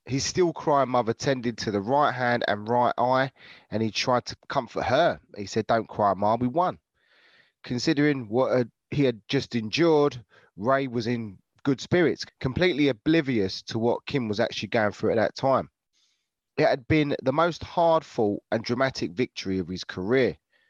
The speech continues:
but as the euphoria disappeared, his body began to hurt. He slept briefly before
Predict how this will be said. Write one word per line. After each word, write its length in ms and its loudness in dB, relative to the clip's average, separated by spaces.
but 120 0
as 160 -2
the 200 -6
euphoria 1000 2
disappeared, 760 0
his 100 -8
body 300 -2
began 340 -2
to 120 -10
hurt. 360 0
He 140 0
slept 340 0
briefly 520 2
before 680 2